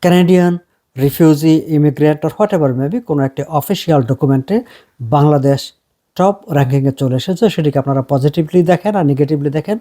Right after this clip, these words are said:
যেভাবেই দেখেন না কেন, এই মানে রিফিউজি ক্লেমেন্টের তালিকায় অন্তত বাংলাদেশের নাম টপ র্যাঙ্কিংয়ে এসেছে।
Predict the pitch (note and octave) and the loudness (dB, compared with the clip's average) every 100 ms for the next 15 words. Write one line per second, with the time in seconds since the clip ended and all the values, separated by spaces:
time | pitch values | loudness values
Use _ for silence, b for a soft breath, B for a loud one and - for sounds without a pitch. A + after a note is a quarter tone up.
0 | B B B B2 D3 F#3 D3 A#2+ A2 B2+ | B B B 0 2 4 2 0 -6 -8
1 | B2+ C#3 G#3+ D4+ b b b b b _ | -8 -4 -4 -4 b b b b b _
2 | _ E3 D3+ C#3+ C#3 - _ _ _ _ | _ 2 4 4 0 -8 _ _ _ _
3 | D#3+ D3 - D3 E3 F#3+ C#4 A#3 A#3 E3+ | -6 -6 -4 2 4 4 4 2 2 2
4 | D#3+ E3 E3+ D3+ C#3 C3 C#3+ G3 A#3+ C#3+ | 4 2 -2 -4 -2 -2 -2 -4 -4 -6
5 | D3 D3 C4 C3+ A#2+ C3+ B2 D3 B2+ B2+ | -8 -8 -6 -4 -2 -4 -4 -4 -2 -2
6 | A#2+ A#2+ b b b _ - C#3+ C3 - | -4 -8 b b b _ -2 0 0 -6
7 | - C#3+ A#2 B2 A#2+ C3+ - D3+ A#2+ - | -4 -2 -2 -4 -6 -8 -8 -8 -8 -14
8 | C3 | -18